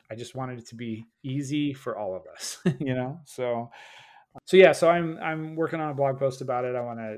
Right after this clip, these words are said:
describe that in more and then maybe suggest ways to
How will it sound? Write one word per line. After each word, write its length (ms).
describe 380
that 240
in 140
more 300
and 100
then 280
maybe 220
suggest 480
ways 360
to 200